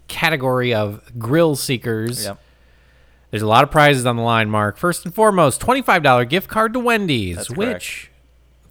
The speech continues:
Speaker 1: Emperor Yogair trying to convince me to change that.
Speaker 2: To a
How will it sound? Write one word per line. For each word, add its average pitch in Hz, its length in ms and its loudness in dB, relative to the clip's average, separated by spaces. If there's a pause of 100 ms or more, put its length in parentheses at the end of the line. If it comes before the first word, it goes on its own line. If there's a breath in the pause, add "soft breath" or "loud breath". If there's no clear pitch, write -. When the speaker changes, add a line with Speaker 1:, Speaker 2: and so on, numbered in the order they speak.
(320)
Speaker 1:
Emperor 175 240 -6
Yogair 143 500 0
trying 135 280 -4
to 123 60 -6
convince 113 480 -8
me 98 180 -4
to 90 80 -8
change 135 580 -8
that. 87 540 -10 (360)
Speaker 2:
To 107 200 -8
a 98 360 -6